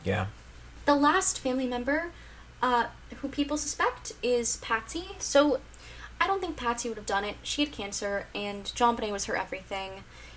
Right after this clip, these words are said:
Speaker 2: Uh, but she did force JonBenet to do pageants, and at one point she said that if she ever didn't want to do it, she would tell her, "Too bad," basically, and just, like, make her continue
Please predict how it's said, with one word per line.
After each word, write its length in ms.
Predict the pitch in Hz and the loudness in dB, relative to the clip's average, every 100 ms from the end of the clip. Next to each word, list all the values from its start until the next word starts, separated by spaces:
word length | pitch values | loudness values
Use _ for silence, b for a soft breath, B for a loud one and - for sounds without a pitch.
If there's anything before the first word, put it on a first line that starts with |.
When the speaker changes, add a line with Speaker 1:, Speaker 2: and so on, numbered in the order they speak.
| b | b
Speaker 2:
Uh, 100 | - | 4
but 160 | 240 262 | 8 6
she 140 | - | 6
did 160 | 294 320 | 4 4
force 280 | - 277 277 | 6 6 6
JonBenet 420 | 247 233 226 226 | 4 2 0 -4
to 80 | - | -4
do 100 | 240 | -6
pageants, 640 | - 196 202 202 202 - | -2 -2 0 -4 -6 -4
and 100 | 208 | -2
at 100 | 202 | 0
one 160 | 220 226 | 2 0
point 360 | - 220 208 | 2 2 2
she 100 | - | 0
said 240 | 214 214 202 | 0 2 0
that 80 | 190 | -2
if 60 | |
she 100 | - | -2
ever 160 | 190 185 | -2 2
didn't 240 | 220 294 | 2 4
want 220 | 269 277 | 6 4
to 40 | 262 | 6
do 140 | 262 262 | 8 10
it, 140 | 240 | 8
she 160 | - 208 | 4 -2
would 120 | 190 | 0
tell 180 | 202 202 | 4 4
her, 80 | |
"Too 160 | 190 233 | 4 2
bad," 300 | 208 185 185 | 8 8 8
basically, 480 | 190 - - 185 196 | 4 0 -2 -2 -4
and 220 | 196 185 | -6 -8
just, 180 | 190 - | -6 -6
like, 180 | 175 - | -6 -6
make 180 | 190 - | -10 -8
her 100 | - | -10
continue 600 | 156 - - - - | -10 -12 -10 -8 -8